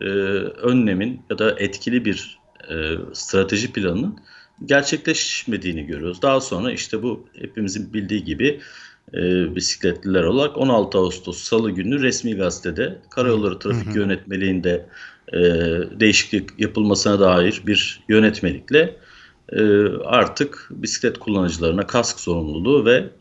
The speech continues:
Speaker 1: gece kıyaf-, gece sürüşlerinde reflektif kıyafet giyme, yani fosforlu yelek giyme,
Speaker 2: Hı hı.
Speaker 1: e, zorunluluğu ile sonuçlandı. Daha sonrasında burada kask zorunluluğunun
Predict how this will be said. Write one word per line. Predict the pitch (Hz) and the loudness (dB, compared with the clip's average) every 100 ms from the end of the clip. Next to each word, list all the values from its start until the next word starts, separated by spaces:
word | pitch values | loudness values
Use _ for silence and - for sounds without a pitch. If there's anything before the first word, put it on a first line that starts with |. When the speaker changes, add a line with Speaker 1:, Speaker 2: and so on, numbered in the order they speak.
| - | -8
Speaker 1:
gece | 123 123 113 110 | 0 2 2 0
kıyaf-, | - 92 82 - - - | 2 2 2 -8 -18 -8
gece | 104 117 | -4 -2
sürüşlerinde | 117 92 85 - 85 82 87 69 - - - - | -4 -4 -6 -2 -2 -2 -2 -2 -6 -16 -20 -10
reflektif | 120 120 120 113 - 139 - | 2 2 4 0 0 -6 2
kıyafet | 127 123 113 - - | 6 6 4 -2 -8
giyme, | 85 76 101 135 175 | -10 -6 -6 -6 -4
yani | 98 95 | -2 -2
fosforlu | 101 107 - 110 110 | -2 -6 -4 -6 -2
yelek | 110 107 107 | 0 0 -2
giyme, | 92 82 104 156 - - | -4 -4 -4 -6 -12 -6
Speaker 2:
Hı | |
hı. | 120 107 104 | -4 -4 -4
Speaker 1:
e, | 104 | 0
zorunluluğu | 127 131 123 123 120 120 123 110 - | 4 4 4 2 2 2 2 -2 -4
ile | 98 127 196 - _ | -2 0 0 -6 _
sonuçlandı. | - 147 135 - - 92 87 76 69 - _ _ - | -2 2 2 -2 -2 -2 -4 -8 -12 -20 _ _ -4
Daha | 117 180 | -2 -2
sonrasında | - 196 160 - 120 117 92 | -2 0 0 0 -2 -4 -4
burada | 120 156 139 160 - _ _ _ _ _ _ _ _ | -2 -2 0 -2 -2 _ _ _ _ _ _ _ _
kask | - 120 - - - | -2 0 0 -8 -2
zorunluluğunun | 185 175 127 98 87 87 120 | 0 2 0 0 -4 -4 -6